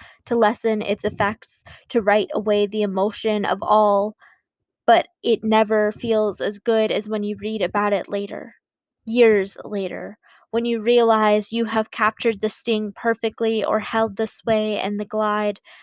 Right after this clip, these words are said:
of the happy parts inside your palm, when you can read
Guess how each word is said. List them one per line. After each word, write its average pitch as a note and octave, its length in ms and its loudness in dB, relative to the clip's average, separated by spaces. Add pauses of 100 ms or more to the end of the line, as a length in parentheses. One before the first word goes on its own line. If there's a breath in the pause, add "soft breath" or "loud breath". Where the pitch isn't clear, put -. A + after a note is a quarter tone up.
(160 loud breath)
of G3 140 0
the G#3 80 0
happy A3 400 0
parts G#3+ 420 0
inside G3+ 560 0
your F#3+ 100 -2
palm, G#3+ 580 -4 (400 loud breath)
when A3 160 0
you A3 140 2
can G#3+ 240 -2
read G#3+ 420 -2